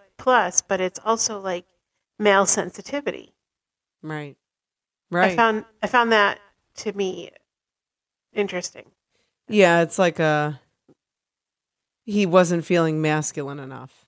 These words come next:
Speaker 2: that type of thing.
Speaker 1: Yeah, he wasn't feeling good in his, in his body. Like, he was stressed, and he's not this, he's, you know,
Speaker 2: Which
Speaker 1: not
Speaker 2: is
Speaker 1: as
Speaker 2: a common thing for, for women. You know what I mean?
Speaker 1: Right. I felt it was really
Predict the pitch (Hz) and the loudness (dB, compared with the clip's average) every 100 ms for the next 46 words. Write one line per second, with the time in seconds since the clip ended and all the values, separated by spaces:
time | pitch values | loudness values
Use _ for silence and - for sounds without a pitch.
0 | _ 147 143 151 151 147 156 165 165 _ | _ -16 -12 -12 -12 -14 -12 -14 -18 _
1 | _ _ _ _ _ 262 254 262 214 208 | _ _ _ _ _ -4 2 4 4 4
2 | 202 202 180 214 202 190 185 190 185 190 | 2 0 -4 0 0 0 -2 -2 -2 -4
3 | 180 - - 196 185 180 - 175 175 - | -6 -6 -10 -10 -8 -8 -2 -2 -2 -6
4 | - 180 - 233 170 170 - - _ _ | -14 -16 -14 -8 -6 -4 -4 -6 _ _
5 | _ _ _ - - - 254 240 208 - | _ _ _ -4 -4 0 2 4 2 0
6 | - 208 208 190 208 196 185 214 - - | -2 -2 -10 -4 0 0 0 -12 -14 -16
7 | _ 214 202 196 196 196 185 175 277 - | _ -14 -14 _ _ -10 -8 -2 2 2
8 | 262 208 208 196 220 220 233 190 180 170 | 2 0 -4 -2 0 0 -2 -2 -2 -2
9 | - 156 143 - - 160 139 175 220 110 | -2 -4 -4 -6 -6 -4 0 0 0 -4
10 | 113 135 135 _ _ - 160 151 147 143 | -10 -16 -20 _ _ -6 -4 -2 -4 -6
11 | 143 208 285 190 - _ - 196 208 202 | -4 -2 -2 -4 -10 _ -10 -2 2 2
12 | - _ _ - 214 208 196 190 185 180 | 0 _ _ 0 4 4 2 -2 -2 -4
13 | 175 | -10